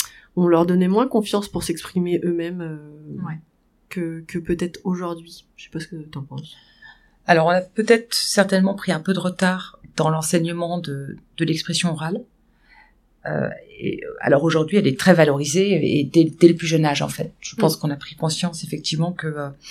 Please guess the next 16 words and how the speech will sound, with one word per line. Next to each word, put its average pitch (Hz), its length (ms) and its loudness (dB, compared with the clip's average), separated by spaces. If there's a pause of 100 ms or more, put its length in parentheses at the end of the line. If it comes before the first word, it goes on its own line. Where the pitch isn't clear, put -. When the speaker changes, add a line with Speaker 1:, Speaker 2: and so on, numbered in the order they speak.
(300)
Speaker 1:
Je - 80 -6
Speaker 2:
la 160 60 2
Speaker 1:
sais - 40 0
Speaker 2:
prise 185 140 6
Speaker 1:
pas. 170 60 4
Speaker 2:
de - 60 4
parole 170 260 4
peut - 160 -4
être, 160 220 2
euh, 147 140 -8
systématisée 156 960 -2
et, 160 220 -4 (400)
et, - 40 -4
et - 20 -2
revalorisée, 147 760 -6
euh, 139 180 -4